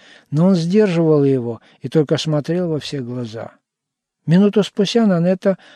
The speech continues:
опустилась на колени и крепко обняла его за шею, как только что обнимала Челленера, а Челленер приплясывал с малышкой на руках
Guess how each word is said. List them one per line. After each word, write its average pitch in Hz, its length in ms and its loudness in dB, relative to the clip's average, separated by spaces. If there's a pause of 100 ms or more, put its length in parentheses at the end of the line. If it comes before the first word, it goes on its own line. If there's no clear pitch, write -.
(100)
опустилась 175 600 0
на 180 140 2
колени 151 560 0 (300)
и 160 140 0
крепко 220 420 2
обняла 185 340 2
его 165 220 4
за 147 160 0
шею, 131 500 -2 (120)
как 131 180 -8
только 156 300 0
что - 200 -4
обнимала 147 480 0
Челленера, 131 720 -6 (320)
а 143 100 -4
Челленер 180 540 2
приплясывал 160 680 -2
с - 100 -12
малышкой 139 500 -4
на 131 120 -4
руках 156 420 -10